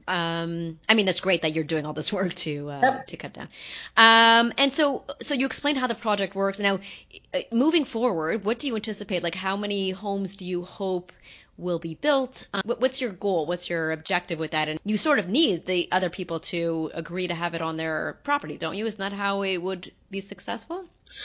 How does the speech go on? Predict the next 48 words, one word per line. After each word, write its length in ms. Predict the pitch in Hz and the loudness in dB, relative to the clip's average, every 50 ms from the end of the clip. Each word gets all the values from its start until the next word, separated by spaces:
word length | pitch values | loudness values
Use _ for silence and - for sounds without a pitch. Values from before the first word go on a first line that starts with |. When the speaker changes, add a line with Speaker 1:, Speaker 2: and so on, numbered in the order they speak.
| - - - - - | -8 -8 -6 2 6
Speaker 2:
Yeah, 280 | 254 240 226 220 226 | 6 8 8 8 6
we 80 | 233 254 | 6 4
do 240 | 226 294 285 277 247 | 4 4 2 0 0
for 160 | - 269 254 | 2 2 2
phase 320 | 254 - 262 262 247 220 | 4 4 4 4 4 4
one. 260 | 220 220 190 170 160 165 | 4 4 4 4 2 0
So 120 | 170 202 | 0 0
we're, 160 | 208 214 214 - | 0 0 0 0
we're 180 | 214 214 214 208 | 2 2 2 2
treating 340 | 214 - - 277 294 320 | 0 0 0 2 4 6
this 160 | 262 226 240 214 | 6 4 4 2
as 80 | 196 | 0
sort 160 | - 202 185 | 0 0 2
of 60 | 175 170 | 4 4
a, 140 | 165 160 - - | 2 2 2 2
a 140 | 170 170 156 | 2 2 2
three-phase 640 | 156 - - - 190 190 190 - 175 170 165 156 - | 0 -4 -4 -2 -2 -2 0 2 2 2 2 -2 -4
project. 520 | - - 151 156 156 160 151 143 - - | 0 2 2 4 4 2 0 0 -2 0
So, 180 | - - 165 165 | 2 4 4 4
Speaker 1:
Okay. 160 | 175 156 151 - - _ _ - | 4 0 -4 -6 -12 _ _ 2
Speaker 2:
uh, 140 | 175 - - | 2 2 2
phase 320 | - - 226 240 247 226 | 4 4 6 6 6 4
one 260 | 196 190 175 175 185 | 4 2 2 2 4
was 380 | 175 165 165 165 165 - - - | 4 4 2 2 0 -4 -6 -6
to, 320 | - 185 175 165 165 165 | -4 -2 0 2 2 2
uh, 340 | - 151 156 151 151 156 151 | 2 4 4 6 6 4 4
build 400 | 156 147 175 170 165 180 190 185 | 0 2 2 4 4 4 2 0
the 60 | 175 | -4
prototype 580 | 170 - 226 233 165 160 156 - 185 - 180 - | -2 0 4 4 4 4 4 2 0 0 2 0
with 160 | 160 156 - | -2 0 0
Algonquin 400 | 151 160 156 143 147 151 - 156 | -2 0 0 0 0 0 -4 -6
College, 500 | 160 - - 139 143 190 220 220 - - - - - | -2 -2 0 0 2 0 0 0 -4 -8 -10 -10 -6
Speaker 1:
Mm-hmm. 160 | 202 214 214 | -4 -2 2
Speaker 2:
uh, 140 | - 151 - | 2 2 2
which 140 | - 494 - - | 2 -2 -2 -4
we've 140 | 180 165 151 | -6 -2 2
done. 480 | 165 156 147 156 156 180 220 247 - | 2 2 2 2 4 4 4 4 6
Um, 580 | 156 160 160 160 160 160 160 160 160 160 - - _ _ | 4 4 6 6 4 4 2 0 -2 -4 -6 -10 _ _
part 340 | _ - 190 180 175 170 - 185 165 | _ 0 2 2 2 2 0 -4 -2
B 360 | 165 208 202 175 170 180 - | 0 0 0 2 2 2 2
of 180 | - - - 156 | 2 2 2 4
that 220 | 151 143 - - | 4 2 4 2
phase 240 | - 160 156 151 160 | 0 -2 0 -2 -2
one 240 | 160 147 156 180 214 - - - 254 247 | -2 0 2 4 4 2 4 4 2 2
<laughs> 260 | - - - - - | 4 0 -2 0 0
was 180 | 208 - - - | 0 0 0 -2
to 160 | 196 190 170 | -2 4 6
also, 420 | 180 190 208 - - 170 165 165 | 6 6 6 4 4 4 4 4